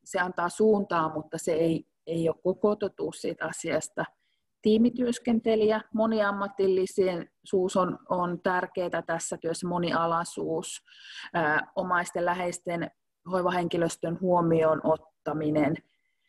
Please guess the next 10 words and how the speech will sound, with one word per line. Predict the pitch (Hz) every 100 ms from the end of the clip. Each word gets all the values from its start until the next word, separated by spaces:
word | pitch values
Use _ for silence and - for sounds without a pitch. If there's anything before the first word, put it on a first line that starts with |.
| _ _ 160
Ää, | 160 160 151 - - _ _ _ _ _ _ _ -
sitten, | - 196 - 208 190 - - _ _ _ _ _ _ _ _
sitten | - 311 -
semmoinen | 311 294
niin | 294
kuin | 285 269 262 262 254 - - - _ - 214
pitkäjänteisyys, | 262 262 - 240 226 214 214 208 208 202 - 208 202 -
että | 190 - - 202 190 - - _ - _ 185
että | 190 - 196
tulokset | 226 233 220 - 214